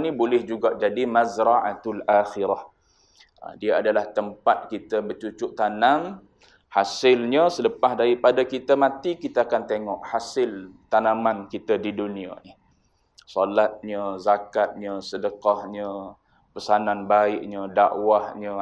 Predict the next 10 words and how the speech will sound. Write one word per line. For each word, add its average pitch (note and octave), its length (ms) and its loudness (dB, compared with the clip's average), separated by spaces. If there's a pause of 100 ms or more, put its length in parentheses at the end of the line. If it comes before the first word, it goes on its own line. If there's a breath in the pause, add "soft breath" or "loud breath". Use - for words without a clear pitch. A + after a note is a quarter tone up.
ajak G#2+ 220 0
orangnya, G#2 680 -2
senyumnya, G#2 1040 -8
buat G#2 240 2
apa, A2 560 2
didik A2 320 -4
anaknya. G#2+ 800 -6 (400 soft breath)
Macam-macam D#3 400 6
lagi D#3 240 4
lah D3+ 100 4